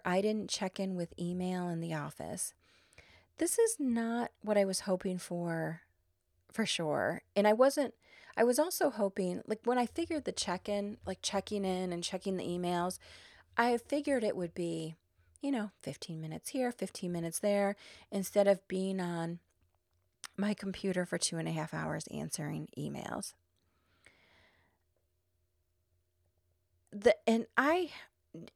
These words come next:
I need to set a goal. And the goal has to be, I need to just be where I am.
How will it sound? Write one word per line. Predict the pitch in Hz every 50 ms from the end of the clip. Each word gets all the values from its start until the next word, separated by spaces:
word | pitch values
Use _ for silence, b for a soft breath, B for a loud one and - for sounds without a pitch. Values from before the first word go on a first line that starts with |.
| - -
I | 247 277
need | 269 269 269 247
to | 240 -
set | - 196 160
a | 151
goal. | - 170 160 - - 180 185 _ _ -
And | - 214 226 226
the | 220
goal | 226 240 247 262 269
has | 269 277 262 -
to | - -
be, | 196 - 170 170 160 160 175 b b b b b b b _ -
I | 226 262 277
need | 302 302 311 302 -
to | - 254 220
just | - 190 180 - - - _ _ _ _ _ _ -
be | 185 185 196 202 196 196
where | 196 196 175 170 165 156 151
I | 151 147 - -
am. | - 151 151 - - - - 190